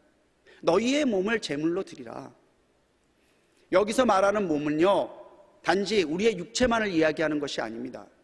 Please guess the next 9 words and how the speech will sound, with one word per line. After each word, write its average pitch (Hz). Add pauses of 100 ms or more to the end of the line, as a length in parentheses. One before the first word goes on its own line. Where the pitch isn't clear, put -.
(300)
우리의 180
지, 170 (140)
정, 156 (300)
의, 170 (540)
우리의 247
모든 277
것을 240
포함하는 202 (260)
전인격적인 190